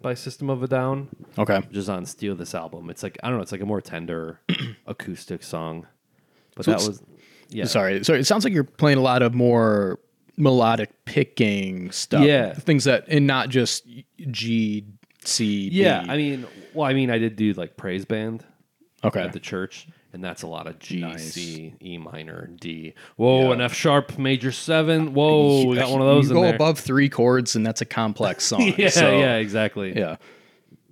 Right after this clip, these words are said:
Speaker 1: Um, but yeah, I, I guess so. I don't know. I can't, like, Stairway I learned.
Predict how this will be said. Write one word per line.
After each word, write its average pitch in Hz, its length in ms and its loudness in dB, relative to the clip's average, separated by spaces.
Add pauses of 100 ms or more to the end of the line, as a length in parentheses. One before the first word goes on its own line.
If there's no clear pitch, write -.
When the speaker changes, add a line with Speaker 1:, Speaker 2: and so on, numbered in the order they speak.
(300)
Speaker 1:
Um, 85 460 -12 (960)
but 233 160 4
yeah, 165 300 2
I, 101 60 0
I 139 200 -4
guess 196 220 -4
so. 110 500 0 (100)
I 117 100 -8
don't 165 140 0
know. 151 120 4
I 104 80 0
can't, 151 300 -2 (600)
like, 117 200 -4
Stairway 131 600 4
I 123 140 2
learned. 110 540 0